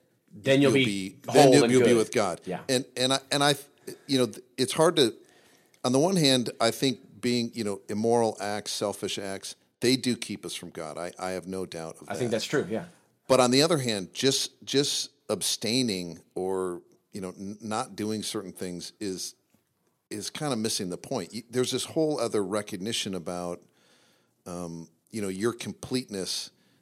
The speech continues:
Speaker 2: and you as a being of light and, and you as a piece of God that, that I think you're right. You know, it is,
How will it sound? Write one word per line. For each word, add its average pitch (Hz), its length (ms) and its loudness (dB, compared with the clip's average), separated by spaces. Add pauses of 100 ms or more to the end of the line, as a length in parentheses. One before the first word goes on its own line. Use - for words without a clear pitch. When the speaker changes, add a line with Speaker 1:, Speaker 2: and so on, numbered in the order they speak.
(140)
Speaker 2:
and 98 300 -6
you 113 340 0
as 95 120 0
a 98 40 -6
being 101 340 -2
of 90 120 -6
light 95 380 -2 (260)
and, 90 200 -10 (120)
and 95 160 -6
you 110 180 0
as 95 120 -4
a 95 40 -6
piece - 360 -6
of 90 120 -10
God 92 480 -6
that, 95 240 -4 (720)
that 123 100 2
I 127 80 2
think 180 240 0
you're 127 100 2
right. 120 340 0
You 107 100 -6
know, 104 120 0
it 120 240 -2
is, 147 320 2